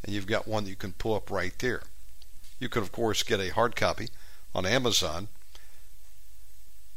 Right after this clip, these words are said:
Many sources for it. Just get the Authorized King James Bible. And you have God's Word in the English language. Let's pray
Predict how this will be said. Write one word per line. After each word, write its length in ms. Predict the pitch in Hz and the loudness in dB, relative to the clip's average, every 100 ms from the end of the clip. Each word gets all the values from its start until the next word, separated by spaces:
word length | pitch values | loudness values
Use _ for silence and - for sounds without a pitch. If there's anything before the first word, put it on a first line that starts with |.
| - | -2
Many 360 | 92 107 104 92 - | 0 2 2 0 -2
sources 520 | - - 107 101 - - | 0 4 4 4 2 0
for 340 | - 98 104 | 0 0 0
it. 100 | - | 0
Just 160 | - - | 0 0
get 140 | 104 | 0
the 120 | 95 | 2
Authorized 540 | 98 98 - 92 90 - | 2 2 2 0 2 0
King 160 | 104 | 0
James 300 | 92 95 104 | 0 0 -2
Bible. 360 | - 80 - - - - - - - - - - - | -2 -2 -2 -4 -4 -4 -4 -4 -4 -4 -4 -4 -2
And 100 | 95 | -2
you 60 | 95 | 0
have 220 | 98 95 | 0 2
God's 280 | 107 101 101 | 4 4 4
Word 220 | 107 107 | 2 2
in 60 | 90 | 2
the 80 | |
English 340 | 98 107 104 - | -2 0 0 2
language. 560 | 120 131 82 - - - - - - - - | 2 0 -2 -2 -2 -2 -4 -4 -4 -4 0
Let's 140 | - - | 2 4
pray 280 | - 107 | 6 6